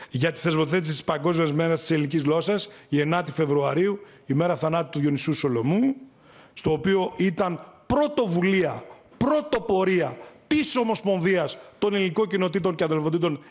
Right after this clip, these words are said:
Ιταλίας, υπό την προηγούμενη διοίκησή της, υπό τον κύριο Γιάννη Κορίνθιο, με τον οποίο επίσης όταν πήγα το δεκαπέντε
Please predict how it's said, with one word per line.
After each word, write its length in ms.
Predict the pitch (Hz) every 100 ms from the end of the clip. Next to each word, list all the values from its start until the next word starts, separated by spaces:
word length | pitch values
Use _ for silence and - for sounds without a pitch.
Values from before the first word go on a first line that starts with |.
| -
Ιταλίας, 800 | 170 151 139 147 160 214 - - _ _ - - -
υπό 520 | - 202 - 208 208 -
την 220 | 196 196
προηγούμενη 760 | - 196 185 165 294 277 233 196
διοίκησή 600 | 156 180 156 147 - 147
της, 340 | 196 208 - _ _ _ _ _ _ _ -
υπό 280 | 156 165
τον 160 | 160 151
κύριο 160 | 185 180
Γιάννη 300 | 165 175 175
Κορίνθιο, 760 | 156 151 156 135 170 208 240 - _ _ _ _ _ -
με 140 | 170
τον 160 | 180 175
οποίο 180 | 165 214
επίσης 580 | 196 - 277 - 190 - -
όταν 480 | 190 208 208 180 -
πήγα 500 | 202 175 170 143 - -
το 100 | -
δεκαπέντε 840 | 175 170 170 - 196 190 165 156